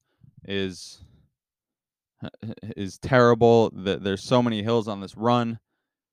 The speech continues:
And so you have to be able to, to, to overcome that disempowering voice and the voice that, that wants to hold you back,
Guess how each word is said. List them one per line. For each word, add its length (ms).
And 220
so 460
you 160
have 220
to 100
be 160
able 200
to, 200
to, 280
to 240
overcome 760
that 260
disempowering 800
voice 440
and 140
the 60
voice 420
that, 260
that 140
wants 320
to 100
hold 220
you 120
back, 460